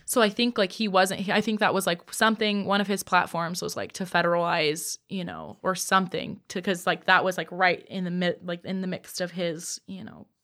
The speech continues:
um, campaign. And he never, he was like, "You know what? Let, like, let's still let the bankers do whatever and prey on these poor people." And he didn't do anything about it. So that, that really made me upset. Like, okay, like, clearly he's not here for us. He's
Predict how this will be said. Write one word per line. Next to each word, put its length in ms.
um, 360
campaign. 380
And 100
he 120
never, 400
he 140
was 180
like, 180
"You 80
know 100
what? 260
Let, 160
like, 220
let's 340
still 480
let 240
the 80
bankers 420
do 100
whatever 500
and 340
prey 280
on 200
these 200
poor 220
people." 560
And 140
he 40
didn't 260
do 120
anything 340
about 180
it. 80
So 60
that, 300
that 300
really 180
made 140
me 100
upset. 320
Like, 240
okay, 260
like, 220
clearly 320
he's 180
not 140
here 160
for 100
us. 300
He's 120